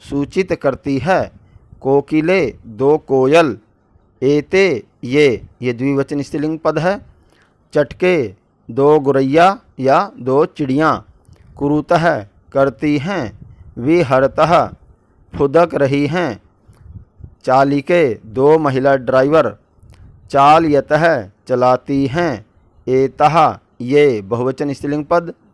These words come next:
"स्थालिकः", थालियाँ, "आम", हाँ, "एव हि अजः", बकरियाँ, "चरन्ति", चरती हैं। अब इसका अभ्यास करते हैं।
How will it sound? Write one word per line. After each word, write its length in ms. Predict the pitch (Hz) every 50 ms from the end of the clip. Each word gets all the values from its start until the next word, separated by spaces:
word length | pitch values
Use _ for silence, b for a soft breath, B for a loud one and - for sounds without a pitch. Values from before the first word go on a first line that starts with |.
| _ _ _ _ _ _ _ _ _ _ _
"स्थालिकः", 680 | - - - 139 139 143 143 147 147 - 160 156 151 165 151 120 101 98 - _ _
थालियाँ, 520 | - - 117 127 127 120 123 139 156 160 143 110 90 - _ _ _ _ _ _ _ _ _ -
"आम", 480 | 123 131 131 139 143 147 160 180 196 254 _ _ _ _ _ _ _ _ _ -
हाँ, 640 | - - 147 139 131 120 117 123 139 127 - - _ _ _ _ _ _ _ _ _ _ -
"एव 440 | 135 135 139 143 151 156 170 185 202 - _ _ _ _ _ _ _ _
हि 440 | - 143 156 160 151 135 127 147 - _ _ _ _ _ _ _ _ -
अजः", 540 | 135 135 127 147 147 139 151 156 165 175 208 _ _ _ _ _ _ _ -
बकरियाँ, 600 | - 117 120 131 131 - 135 131 131 143 160 160 143 110 87 - - _ - - - _ _ - - - - - - _ _ -
"चरन्ति", 640 | - 135 139 139 139 135 135 - 165 170 196 233 285 _ _ _ _ _ _ _ -
चरती 480 | - 147 147 - _ - 156 147 143 139
हैं। 400 | 110 165 180 156 120 92 - _ _ _ _ _ _ _ _ _ _ _ _ _ _ _ _ - - _ - _ _ - - - _ _ - - _ _ _ _ _ _ - _ _ _ - - _ _ - _ _ _ _ _ _ _ _ _ _ _ _ _ -
अब 180 | 127 135 135
इसका 260 | 147 139 - - 156
अभ्यास 320 | 147 135 127 139 143 147 -
करते 280 | - 156 - - 165 156
हैं। 260 | 156 180 202 220